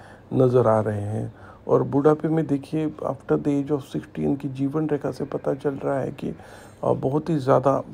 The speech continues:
प्रॉब्लम, फैमिली इशू, पर्सनल लाइफ इशू पहले थोड़े ठीक से नज़र आ रहे। जीवन रेखा अगर देखेंगे तो जीवन रेखा अच्छी बनती नज़र आ रही, इसके ऊपर ट्रायंगल, खुद का मकान वगैरह ये सारी चीज़ें। और, अ, जीवन में राहु रेखा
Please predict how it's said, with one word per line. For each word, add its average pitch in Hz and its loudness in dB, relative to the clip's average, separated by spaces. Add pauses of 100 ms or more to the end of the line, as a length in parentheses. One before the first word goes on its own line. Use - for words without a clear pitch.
प्रॉब्लम, 143 -2
फैमिली 139 -2
इशू, 147 -6
पर्सनल 147 -2
लाइफ 143 -2
इशू - -6 (440)
पहले 156 6
थोड़े - -2 (280)
ठीक 165 -6 (120)
से 147 0
नज़र 135 4
आ 127 4
रहे। 131 -2
जीवन 135 -2
रेखा 135 -2
अगर 135 -2
देखेंगे 131 -4 (380)
तो 135 -4
जीवन 156 0
रेखा 160 0
अच्छी 143 -4
बनती 139 0
नज़र 131 -2
आ 135 2
रही, 135 -2
इसके 127 -8
ऊपर 139 -4
ट्रायंगल, 135 -2
खुद - -8
का - 0
मकान 127 -4
वगैरह 131 -6 (460)
ये 139 -2
सारी 139 4
चीज़ें। 143 -2 (420)
और, - 4 (580)
अ, 120 4
जीवन 135 6
में 139 4
राहु 120 4
रेखा 131 4